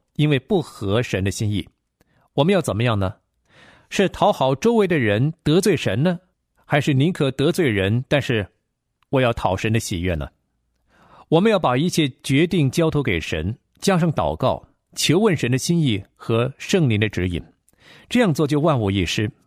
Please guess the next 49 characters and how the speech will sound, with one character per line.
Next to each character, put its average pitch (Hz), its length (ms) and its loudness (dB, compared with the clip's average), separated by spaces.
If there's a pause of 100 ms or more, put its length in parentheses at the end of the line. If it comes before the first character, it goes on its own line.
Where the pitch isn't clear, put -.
(420)
圣 240 280 2
灵 143 300 2
必 214 120 0
然 131 200 2
会 120 220 0
一 147 260 0
步 170 180 0
一 131 80 2
步 131 220 0
引 113 180 0
导 117 140 0
我 90 140 -2
们， 78 200 -4 (340)
让 214 180 2
我 156 100 4
们 127 260 0 (100)
一 156 140 0
切 180 140 -2
的 135 100 0
决 104 240 -2
定 117 240 -2 (120)
都 160 180 2
符 160 320 -2
合 110 300 -2
神 101 180 -2
的 104 80 0
心 104 180 -2
意。 90 220 -4 (1300)
良 185 200 4
心 214 160 0
往 185 140 2
往 143 180 2
是 139 220 0
在 165 120 0
我 135 120 2
们 123 140 2
还 - 200 0
没 180 120 4
有 147 60 2
付 185 200 0
诸 160 160 0
行 170 380 0
动 175 120 0
的 131 80 2
时 117 140 -2
候 117 100 2
想 117 280 0
起 - 160 -4
的。 - 180 -6